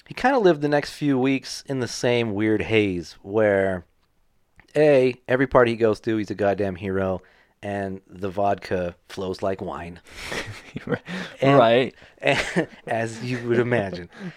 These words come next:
Speaker 1: And he gives speeches everywhere where he's just like, "This means communism is the greatest," and "Go universal communism for the world," and
Speaker 2: We're the smartest.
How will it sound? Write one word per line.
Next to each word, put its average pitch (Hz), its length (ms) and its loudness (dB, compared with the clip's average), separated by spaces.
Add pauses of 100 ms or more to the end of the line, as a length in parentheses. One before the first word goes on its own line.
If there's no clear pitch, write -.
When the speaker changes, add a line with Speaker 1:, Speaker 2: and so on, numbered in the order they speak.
(200)
Speaker 1:
And 151 420 2
he 160 120 -2
gives 156 320 2
speeches 165 460 0
everywhere 107 420 4
where 101 80 -2
he's 98 100 -6
just - 180 -10
like, 104 260 -2 (320)
"This 185 240 4
means 160 680 -4 (180)
communism 165 560 -2
is 139 140 -6
the 143 80 -6
greatest," 160 580 4
and 98 240 -10 (320)
"Go 160 680 2
universal 165 560 0
communism 160 640 2
for 147 100 2
the 151 100 2
world," 156 560 2
and 101 320 -2
Speaker 2:
We're 170 140 -4
the 156 100 -10
smartest. 147 840 -2